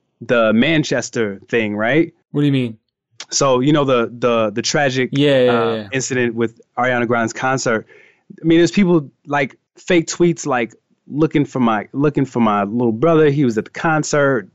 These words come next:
Speaker 1: stealing pictures off Google Images. Um, you know, I'm, I'm shocked that, you know, you guys are s-, you guys are upset about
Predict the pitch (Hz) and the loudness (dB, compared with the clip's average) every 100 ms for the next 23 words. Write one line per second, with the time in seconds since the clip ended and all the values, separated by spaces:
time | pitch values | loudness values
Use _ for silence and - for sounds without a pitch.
0 | _ - - 165 151 120 160 135 131 110 | _ -6 0 2 2 0 -2 -2 -2 -2
1 | 110 113 107 156 165 147 143 143 139 135 | 0 -2 -2 0 2 2 4 4 4 0
2 | - - _ _ _ - 113 110 107 101 | -6 -20 _ _ _ -4 -2 0 0 0
3 | 98 98 _ - 123 110 101 95 - _ | -4 -8 _ -4 0 2 0 -2 -10 _
4 | _ _ _ - 131 135 120 - - _ | _ _ _ -4 0 0 0 -4 -20 _
5 | - 135 135 - 156 139 - - 113 131 | -4 -2 0 0 0 0 -6 -14 -4 -2
6 | 120 107 _ - 117 110 113 127 123 117 | -2 -4 _ -6 -2 0 0 0 0 0
7 | 117 - - 123 113 123 131 123 117 117 | -2 -6 -8 -6 -4 -2 0 0 0 -2
8 | 107 101 92 _ - 127 - - 131 117 | -2 -6 -10 _ -12 -8 -4 -2 0 0
9 | 120 113 | 0 -2